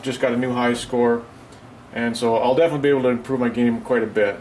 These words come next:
Uh, I, I usually make it to junior level when I play Pac-Man, so, um, I'm looking forward to maybe, uh, trying that other dedicated. If, if there's a hundred and eighty-five games on this,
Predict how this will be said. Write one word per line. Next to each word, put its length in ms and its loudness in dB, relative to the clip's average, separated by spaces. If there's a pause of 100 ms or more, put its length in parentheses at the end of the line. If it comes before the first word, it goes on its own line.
Uh, 220 -4
I, 140 0
I 160 2
usually 300 -2
make 260 2
it 160 -4
to 140 -2
junior 440 -2
level 360 -2 (120)
when 120 -10
I 80 -8
play 200 -8
Pac-Man, 560 -8
so, 240 -4 (640)
um, 420 -2
I'm 160 -2
looking 200 2
forward 260 2
to 100 4
maybe, 460 -2
uh, 160 4
trying 360 -2
that 140 0
other 220 0
dedicated. 540 0
If, 200 -12
if 240 -2
there's 160 2
a 80 2
hundred 240 2
and 1120 -6
eighty-five 800 0
games 300 0
on 160 2
this, 300 -2